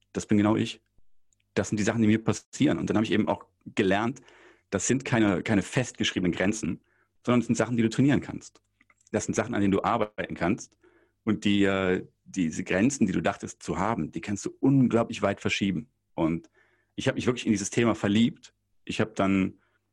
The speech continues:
meine Diplomarbeit geschrieben in dem Bereich, hab dann nochmal ein Masterstudium Sportpsychologie draufgesetzt und hab dann promoviert. Und ich bin eigentlich im Endeffekt, äh, aus dieser Liebesbeziehung mit der Sportpsychologie nie wieder rausgekommen, weil das einfach so ein, ein, ein geiles Thema ist. Und, ähm,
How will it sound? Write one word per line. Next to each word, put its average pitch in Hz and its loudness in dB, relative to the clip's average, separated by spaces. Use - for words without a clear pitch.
meine 98 2
Diplomarbeit 120 0
geschrieben 113 0
in 110 4
dem 113 4
Bereich, 107 0
hab - -10
dann 90 0
nochmal 90 -2
ein - -2
Masterstudium 95 2
Sportpsychologie 90 -2
draufgesetzt 113 -2
und 104 2
hab 107 0
dann 117 2
promoviert. 101 2
Und - -2
ich - -4
bin - 0
eigentlich 101 0
im 85 -2
Endeffekt, 101 -2
äh, 90 2
aus - -4
dieser 113 4
Liebesbeziehung 104 2
mit 92 2
der 87 0
Sportpsychologie 87 -2
nie 98 2
wieder 98 2
rausgekommen, - -6
weil - -4
das - -2
einfach 92 -4
so 92 2
ein, 110 0
ein, - -4
ein 82 -4
geiles 104 -2
Thema 117 2
ist. 117 -4
Und, 95 0
ähm, 90 0